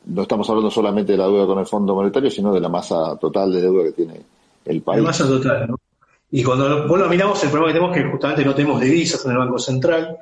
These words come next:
Speaker 2: Hoy las treinta y ocho mil millones de divisas que hay en el Banco Central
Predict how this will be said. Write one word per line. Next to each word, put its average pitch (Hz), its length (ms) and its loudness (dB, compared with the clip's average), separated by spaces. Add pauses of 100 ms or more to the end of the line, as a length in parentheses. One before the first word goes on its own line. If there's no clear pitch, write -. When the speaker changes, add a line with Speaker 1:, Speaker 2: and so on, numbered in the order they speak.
(600)
Speaker 2:
Hoy 160 420 2
las 127 180 0
treinta 135 280 0
y 143 40 2
ocho 151 220 0
mil 175 140 2
millones 170 360 2
de 147 120 2
divisas 147 420 2
que 123 160 0
hay 156 340 0 (380)
en 123 100 -12
el 123 80 -6
Banco 139 240 0
Central 170 640 0